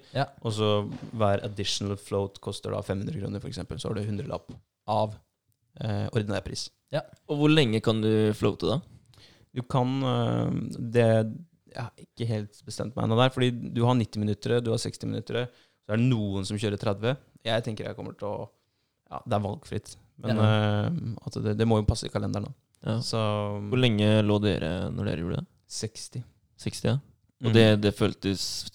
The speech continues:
Speaker 3: greit, eller var det lenge, eller var det fort?
Speaker 2: Eh, for meg
Speaker 1: Nei, jeg
Speaker 2: så
Speaker 1: synes det var helt innenfor, altså.
Speaker 2: Helt innenfor.
Speaker 1: Ja.
Speaker 2: N-,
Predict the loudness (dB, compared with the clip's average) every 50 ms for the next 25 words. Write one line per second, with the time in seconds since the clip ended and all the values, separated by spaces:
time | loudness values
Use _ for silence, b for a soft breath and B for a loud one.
0 | -4 0 2 2 2 0 -2 -4 -4 -2 0 0 -2 -2 -2 -2 -2 -2 -2 -2
1 | -2 0 0 0 0 0 0 0 0 0 0 0 0 0 -2 -4 -6 -8 -8 -10
2 | -10 -10 -4 0 2 4 4 6 4 4 2 2 0 -2 -2 -2 0 0 0 -2
3 | -2 -4 -4 -6 -6 -6 -8 -8 -8 -10 -10 -10 -4 0 0 0 2 2 0 0
4 | 0 0 -2 -4 -4 0 2 2 4 2